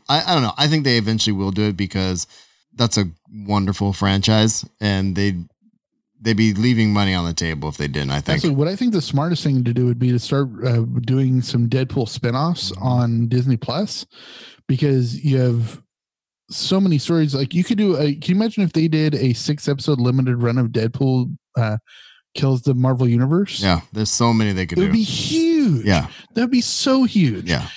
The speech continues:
Speaker 2: And you wouldn't have to put as much of a budget into it. You could still get some of the cast, and
Speaker 1: Right.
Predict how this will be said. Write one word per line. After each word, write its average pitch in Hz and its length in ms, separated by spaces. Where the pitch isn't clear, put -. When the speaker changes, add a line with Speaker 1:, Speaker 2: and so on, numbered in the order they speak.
Speaker 2:
And 160 120
you 165 80
wouldn't 202 160
have 196 100
to 196 80
put 170 140
as 127 140
much 139 300
of 226 100
a 220 80
budget 143 360
into 131 240
it. 147 120
You 156 200
could - 160
still 170 140
get 170 160
some 160 140
of 147 40
the 143 80
cast, 127 480
and 147 120
Speaker 1:
Right. 92 220